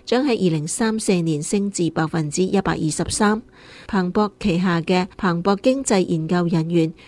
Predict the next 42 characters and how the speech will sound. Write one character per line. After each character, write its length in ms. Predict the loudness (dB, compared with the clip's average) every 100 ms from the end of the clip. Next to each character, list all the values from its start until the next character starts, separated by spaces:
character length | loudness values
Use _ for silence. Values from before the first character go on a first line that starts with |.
| -16 -4
根 200 | -2 2
據 160 | 2
美 180 | 4 2
國 160 | 2 0
國 260 | 2 2
會 160 | 2 2
預 140 | 0
算 240 | 0 0 0
辦 220 | -2 -2
公 200 | -2 -2
室 160 | -2 0
嘅 200 | 0 2
基 240 | 2 2
線 300 | 2 0 0
假 200 | -2 -2
設， 240 | 2 2 2 -14 -20 -10
進 260 | -2 0 0
行 200 | -2 -2
咗 180 | -2 0
一 160 | 0
百 160 | 0 -2
萬 300 | 0 -2 -2
次 240 | 0 0
數 200 | 2 0
學 180 | 0 0
模 220 | 0 -2
擬， 320 | 2 4 2 0 -18 -16 -4
發 160 | -2
現 240 | 2 0 2
百 140 | -2
分 220 | 0 -2
之 180 | 0 0
八 160 | 0 -2
十 180 | -2 -2
八 200 | -2 0
嘅 160 | 0
模 180 | 0 0
擬 220 | 0 0
結 200 | 2 2
果 180 | 4 0
顯 200 | 2 0
示， 300 | 2 2